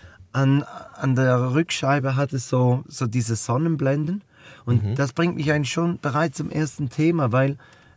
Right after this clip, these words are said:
Speaker 1: so die Sonnenblende, wir haben noch keine gute gefunden, die wirklich gut hält. Ich weiß nicht, habt ihr da eine, die du empfehlen kannst?
Speaker 2: Ja, wir haben so, wir haben,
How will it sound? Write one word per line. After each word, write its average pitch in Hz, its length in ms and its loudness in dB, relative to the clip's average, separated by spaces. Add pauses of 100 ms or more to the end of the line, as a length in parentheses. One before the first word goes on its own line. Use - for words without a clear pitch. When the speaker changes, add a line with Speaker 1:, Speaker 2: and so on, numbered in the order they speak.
(360)
Speaker 1:
so 135 300 -4
die 131 220 -4
Sonnenblende, 151 720 0 (100)
wir 135 220 -2
haben 143 160 0
noch 120 300 -2
keine 165 500 0
gute 165 400 -6
gefunden, 151 540 0
die 127 200 4
wirklich 139 520 -2
gut 147 320 0 (120)
hält. 123 460 -2 (640)
Ich - 60 -6
weiß 123 140 2
nicht, 156 240 0 (100)
habt - 380 -4
ihr 180 300 -2
da 175 320 -2 (140)
eine, 123 540 2 (400)
die 139 100 2
du 135 100 4
empfehlen 143 440 0
kannst? 107 400 -4 (240)
Speaker 2:
Ja, 127 680 4
wir 170 160 2
haben 160 180 4
so, 139 340 0
wir 143 100 2
haben, 151 260 -2